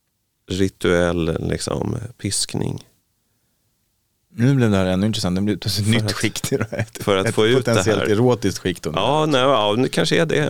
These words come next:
Speaker 2: Okej.
Speaker 1: Att det
Speaker 2: In-, du tänker inte Brynäs hockey, I F, hockeytränaren som står och gastar så tuggummi åker i käften på
Speaker 1: Nej, nej, det måste
Speaker 2: bultade
Speaker 1: vara, det, det,
Speaker 2: tinningband och
Speaker 1: det,
Speaker 2: säger
Speaker 1: det
Speaker 2: att du
Speaker 1: måste
Speaker 2: ska skärpa
Speaker 1: vara
Speaker 2: dig.
Speaker 1: liksom en mer typ av förhöjd, eh, plåga,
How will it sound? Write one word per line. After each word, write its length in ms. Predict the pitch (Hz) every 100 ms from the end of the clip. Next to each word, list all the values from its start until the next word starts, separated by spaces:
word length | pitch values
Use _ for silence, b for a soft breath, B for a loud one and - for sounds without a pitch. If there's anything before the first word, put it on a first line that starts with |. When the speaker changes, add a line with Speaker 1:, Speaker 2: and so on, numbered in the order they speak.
| -
Speaker 2:
Okej. 160 | - -
Speaker 1:
Att 140 | - -
det 420 | 110 98 98 95 - _ -
Speaker 2:
In-, 180 | 113 110
du 80 | 110
tänker 300 | 127 113 120
inte 320 | 113 92 139
Brynäs 500 | 104 98 92 92 -
hockey, 360 | 98 - - 92 87 76
I 300 | 87 92 85
F, 160 | 82 107 80 87 82
hockeytränaren 760 | 85 85 95 90 113 113 95 85
som 80 |
står 140 | 85 87
och 80 | 85
gastar 420 | 87 82 - 82
så 80 | 80
tuggummi 340 | - 85 87 85
åker 160 | 80
i 40 | 82
käften 340 | 120 - 90
på 60 | 92
Speaker 1:
Nej, 340 | 117 123 123
nej, 240 | 113 110 107
det 60 |
måste 200 | 107 101
Speaker 2:
bultade 160 | 92 117
Speaker 1:
vara, 180 | 107 107
det, 60 | 104
det, 120 | 107
Speaker 2:
tinningband 380 | 101 98 117 113
och 60 |
Speaker 1:
det, 60 | 98
Speaker 2:
säger 140 | 120
Speaker 1:
det 60 | 98
Speaker 2:
att 60 |
du 40 | 131
Speaker 1:
måste 180 | 131 -
Speaker 2:
ska 60 |
skärpa 100 | 117 113
Speaker 1:
vara 160 | 113
Speaker 2:
dig. 100 | 113
Speaker 1:
liksom 380 | 110 113 110 107
en 160 | 107 104
mer 160 | 101
typ 260 | 98 92 -
av 80 | 92
förhöjd, 800 | - 113 107 110 98 85 80
eh, 300 | - - - -
plåga, 460 | - 73 62 -